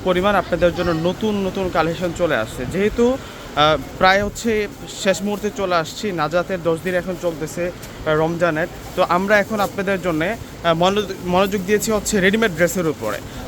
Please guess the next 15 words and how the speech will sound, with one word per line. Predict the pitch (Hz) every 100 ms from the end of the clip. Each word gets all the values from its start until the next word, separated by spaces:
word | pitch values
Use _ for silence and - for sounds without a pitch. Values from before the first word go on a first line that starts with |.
| -
তো | 170
রেডিমেড | 190 214 226
ড্রেসের | 208 220 240 -
প্রত্যেক | 214 - 214
দিন | 214 220
কিন্তু | 214 208
আমাদের | 196 196 202
কাছে | 202 214
আপডেট, | 180 185 190
আপডেট | 180 196
ড্রেস | 170 190
আসতেছে। | 196 - 175 202 208 - - - -
দেখা | 185 202
যায় | 208 208
কি, | 240